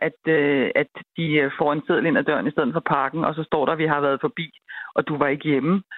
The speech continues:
Øh, men det var man faktisk. Så, så det er ligesom, det er et irritationsmoment, der ligger. Et andet, øh, en anden ting, der spiller ind, det, det handler også om, at, øhm, at vi har en, øh, sådan en ikonisk opfattelse af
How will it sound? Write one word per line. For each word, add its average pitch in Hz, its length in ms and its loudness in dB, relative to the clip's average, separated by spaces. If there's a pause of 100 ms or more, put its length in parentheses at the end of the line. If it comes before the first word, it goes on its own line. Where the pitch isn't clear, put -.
(300)
Øh, 165 200 2
men 160 140 0
det 190 140 0
var 139 140 2
man 139 220 0
faktisk. - 360 -6 (160)
Så, 180 80 2 (180)
så 190 160 2
det 240 80 4
er 247 40 4
ligesom, 214 400 2
det 220 80 2
er 220 60 2
et - 100 -6
irritationsmoment, 190 920 -2
der 156 80 2
ligger. 147 340 0 (440)
Et 185 200 2
andet, 220 460 2
øh, 170 300 4
en 175 120 0
anden 214 200 4
ting, 214 220 0
der 196 140 0
spiller 180 240 2
ind, 185 180 0 (160)
det, 202 180 4 (240)
det 208 120 2
handler 208 260 4
også 185 300 2
om, 127 260 2 (100)
at, 170 260 0
øhm, 151 420 2 (100)
at 156 180 -2
vi 156 180 2 (640)
har 180 240 2
en, 175 280 2
øh, 135 400 2
sådan 170 160 4
en - 80 0
ikonisk 233 680 0
opfattelse 175 680 -2 (100)
af 156 160 2